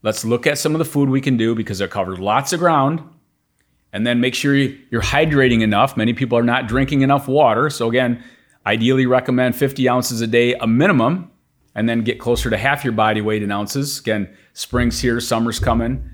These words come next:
For many places around the country, it's, it's warming up.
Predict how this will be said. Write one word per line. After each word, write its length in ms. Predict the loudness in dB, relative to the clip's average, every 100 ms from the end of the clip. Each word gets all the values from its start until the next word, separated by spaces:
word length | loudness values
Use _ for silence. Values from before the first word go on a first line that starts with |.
| -16
For 100 | -4
many 180 | -2 -2
places 440 | -2 -4 -4 -4 -2
around 160 | -2
the 80 | 0
country, 360 | -2 -2 -2 -4
it's, 340 | -4 -8 -10
it's 160 | -12 -6
warming 340 | -4 -2 0
up. 320 | 2 0 -2